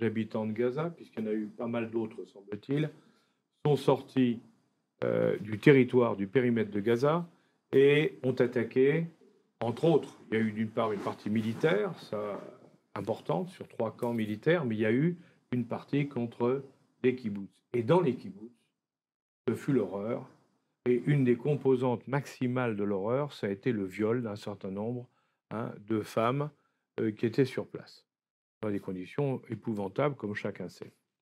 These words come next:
Alors, là, on s'est dit, « Ça y est, là, on est au cœur du problème que nous voulions évoquer, donc on va y aller. »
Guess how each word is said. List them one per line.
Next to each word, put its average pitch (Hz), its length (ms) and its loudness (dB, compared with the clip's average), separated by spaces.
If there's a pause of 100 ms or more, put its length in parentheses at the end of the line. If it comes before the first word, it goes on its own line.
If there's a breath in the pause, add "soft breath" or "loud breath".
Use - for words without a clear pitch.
(720)
Alors, 135 400 4 (1080)
là, 160 200 4
on 135 100 0
s'est 110 200 0
dit, « 131 180 2
Ça 127 160 0
y 104 120 0
est, 85 180 -8 (340)
là, 120 80 -2
on 117 100 0
est 110 200 0
au 107 100 0
cœur 131 320 4
du 104 140 -4
problème 113 500 2
que 101 140 -6
nous 107 100 0
voulions 107 360 0
évoquer, 110 540 4
donc 113 220 -2
on 113 120 -2
va 117 140 2
y 117 120 2
aller. » 147 400 2